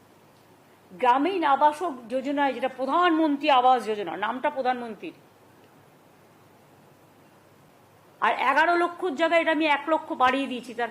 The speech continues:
কারণ, যদিও টাকার সংকুলনের প্রবলেম আছে, তা সত্ত্বেও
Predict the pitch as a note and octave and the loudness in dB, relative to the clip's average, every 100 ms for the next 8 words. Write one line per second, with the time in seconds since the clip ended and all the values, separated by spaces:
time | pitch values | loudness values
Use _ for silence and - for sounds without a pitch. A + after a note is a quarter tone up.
0 | - A#3 D#4 G4+ - - _ _ _ _ | -2 0 2 0 -8 -20 _ _ _ _
1 | B3 C4 E4 E4 D#4 D4 D#4+ D#4 - - | -2 2 0 2 0 2 2 0 -4 -2
2 | C#4+ C#4+ D#4 D4+ D4+ D4+ B3+ A#3 C#4 C4 | -2 0 -2 0 0 -2 -4 -2 -2 -2
3 | B3+ C4+ B3 A3+ B3+ - D4+ B3 | -6 -6 -6 -6 -10 -6 0 0